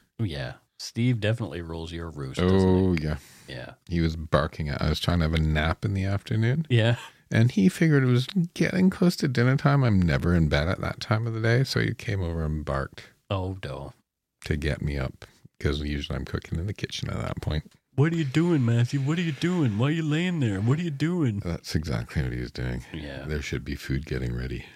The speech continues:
Speaker 1: There you go. So let's move on to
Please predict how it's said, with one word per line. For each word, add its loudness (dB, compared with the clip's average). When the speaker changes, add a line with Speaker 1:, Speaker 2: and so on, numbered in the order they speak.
Speaker 1:
There 2
you 0
go. 0
So 0
let's -2
move 6
on 2
to -4